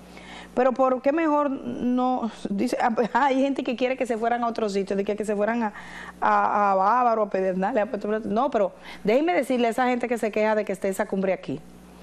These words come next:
Yo sé que tiene la incomodidad para la gente, pero deberían aprovechar todo el mundo porque eso te da visibilidad a la ciudad. No hay mejor proyección turística para una ciudad que una cumbre de esa naturaleza. Usted tiene catorce presidentes, catorce delegaciones.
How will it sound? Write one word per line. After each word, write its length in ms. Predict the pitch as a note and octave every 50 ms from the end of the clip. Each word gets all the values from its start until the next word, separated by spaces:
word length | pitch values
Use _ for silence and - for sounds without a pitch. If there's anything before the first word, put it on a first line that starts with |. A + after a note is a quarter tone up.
| - - - - - - - - -
Yo 200 | F#3+ F#3+ B3+ D4
sé 140 | C4 E4 D4+
que 80 | E4
tiene 200 | C4 C#4+ C#4 C#4
la 60 | C#4+ C#4+
incomodidad 560 | C#4 B3+ B3+ A#3 A3 G#3+ G#3 G3+ G#3+ A3 G#3+
para 160 | B3 A#3+ A#3+
la 140 | A#3 G#3 F3+
gente, 520 | E3+ E3+ F3+ F3 E3+ D#3 - D#3 D#3 E3 -
pero 180 | - A3 A3 A#3
deberían 440 | A#3 A#3 A3 A3 A3+ A#3+ C#4 D#4 E4
aprovechar 480 | D4+ - C#4+ C4 A#3+ G#3+ A#3+ A3+ G#3+
todo 180 | G#3+ A#3+ B3+ C4+
el 60 | B3
mundo 260 | A3 G#3+ A3 G#3+ G#3+
porque 220 | G#3 G#3+ G3+ - A3+
eso 160 | G#3+ - C4
te 120 | - B3+
da 120 | A3+ A#3+ A#3+
visibilidad 680 | A#3 A#3+ G#3+ - B3 A3 G#3+ G#3 G3+ G3 G3+ G#3 G#3+
a 40 | A3+
la 100 | A3 G#3
ciudad. 360 | G3+ - F#3 E3+ F3 D#3+ D#3 E3 - - - - - - - - - -
No 320 | G3 A3 A#3 B3 C4+ D4 D#4+
hay 140 | F4 E4+
mejor 500 | D#4+ D#4+ D4+ B3+ G#3+ G3+ A3 A3+ A3 G3+
proyección 580 | G3+ - G#3+ G#3+ G#3+ G#3+ G#3 - - A#3+ C4 C4
turística 500 | C#4 C4 A#3+ B3+ B3 A#3 - A3 A3 G3
para 160 | G#3 G#3 G#3
una 160 | G#3+ A#3+ B3
ciudad 320 | A#3 - A3+ A3 B3+ B3+ B3
que 120 | - A3
una 220 | G#3+ A3 A#3 A#3+ A#3+
cumbre 220 | A#3+ A#3 A3+ A#3+
de 80 | A#3 A3+
esa 100 | B3+ A#3+
naturaleza. 560 | A#3+ A#3+ B3 A#3+ A#3+ A#3+ C4 C4 - F#3+ - - - - - - - -
Usted 240 | A3+ G#3 - C4+
tiene 200 | - C4+ C4 C4
catorce 420 | - B3+ A#3+ - C4 C4 B3+ - A#3+
presidentes, 800 | B3 B3 A3 - A#3 G3+ G3+ A3 A3+ G3+ - E3 D3+ - -
catorce 500 | - A#3+ A#3+ A3+ A#3 A#3+ B3 B3+ B3 C4+
delegaciones. 800 | C4 B3 A#3 A3 G#3 G3 F#3 - - G3+ A3 A3 G3+ E3+ E3 F3